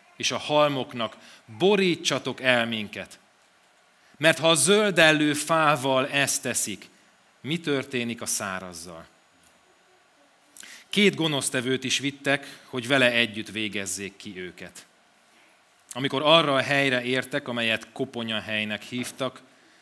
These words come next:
keresztre feszítették őt és a gonosztevőket. Az egyiket a jobb, a másikat a bal keze felől. Jézus pedig így könyörgött:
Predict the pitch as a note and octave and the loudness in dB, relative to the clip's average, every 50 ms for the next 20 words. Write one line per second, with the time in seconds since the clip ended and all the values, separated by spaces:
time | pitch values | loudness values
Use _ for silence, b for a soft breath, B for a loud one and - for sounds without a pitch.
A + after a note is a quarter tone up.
0 | b b b b b b - D3 C#3 C3 B2 A#2 - - A#2 A2+ - - B2 A#2 | b b b b b b 2 4 4 4 4 2 0 -4 -4 -6 -4 -4 -2 -2
1 | - B2+ A#2 - B2 A2+ - - - A#2+ A2 - - C3 C3 C#3 C#3 C#3 C#3 B2 | -2 -4 -4 -6 -6 -6 -8 -6 -6 -6 -6 -6 -8 -6 -4 -4 -4 -4 -4 -4
2 | G2+ - A2+ G2+ F#2+ G#2 G#2 G2 F#2 - - - A#2 F2+ E2+ F#2 F#2 F2+ - F#2+ | -6 -4 -6 -8 -10 -10 -12 -10 -10 -10 -10 -10 -10 -12 -12 -14 -16 -14 -14 -16
3 | F2+ - - - _ _ _ _ _ _ _ B B B B B B A#2 - D#3 | -16 -16 -20 -20 _ _ _ _ _ _ _ B B B B B B -6 0 0
4 | C#3+ C#3+ B2+ C3 - B2+ A#2 - A#2 A2 A2+ C3 D#3 D#3+ D#3+ D3+ - - - _ | 2 2 0 -2 -4 -4 -4 -4 -4 -4 -2 -2 -2 -2 -4 -6 -12 -20 -20 _
5 | _ _ - A#2 A#2+ B2+ C3 B2 - - A#2+ G#2+ - A2 G#2+ G2+ - - - _ | _ _ -8 -4 0 0 0 2 0 0 -2 -4 -6 -8 -8 -8 -8 -14 -20 _
6 | _ _ _ _ - F#2 F2+ G2 G#2+ G2+ G2 F#2 - - F#2+ F2+ G2 F2+ - - | _ _ _ _ -16 -14 -10 -8 -6 -6 -6 -6 -8 -10 -10 -10 -10 -10 -12 -12
7 | G2 F2 F2 F2 F2 F2 E2+ - _ _ _ _ _ _ _ _ _ _ _ _ | -12 -12 -14 -14 -16 -18 -20 -20 _ _ _ _ _ _ _ _ _ _ _ _
8 | _ _ _ B B B B B B B B2+ D3 D#3 C#3 C#3 C3 - - C3 A#2+ | _ _ _ B B B B B B B 4 4 4 4 4 -2 -2 -4 -2 -4
9 | A#2 A#2 G#2+ C3 A#2 A2 G2+ - - G#2+ G2 F#2+ F#2 F2+ F2 E2+ F2+ - _ - | -4 -6 -6 -6 -8 -8 -8 -10 -12 -12 -12 -12 -12 -14 -14 -16 -18 -18 _ -20
10 | - | -20